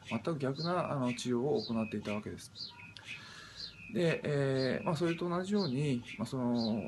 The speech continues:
まあ、いろんな面で思うんですけども、あの、ビタミンCの点滴を、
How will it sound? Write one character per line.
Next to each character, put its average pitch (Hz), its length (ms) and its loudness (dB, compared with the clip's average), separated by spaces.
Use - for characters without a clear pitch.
ま 165 100 2
あ、 139 40 2
い 139 80 0
ろ 156 120 0
ん 160 120 0
な 151 400 4
面 156 160 2
で 110 80 2
思 135 220 2
う - 20 2
ん 113 60 2
で 101 80 -2
す - 100 -10
け 117 80 -4
ど 113 80 -4
も、 131 340 2
あ 131 100 0
の、 110 540 2
ビ - 60 -2
タ 180 120 2
ミ 185 140 -2
ン 196 40 0
C 196 280 -2
の 160 120 0
点 123 240 0
滴 120 280 -2
を、 143 360 4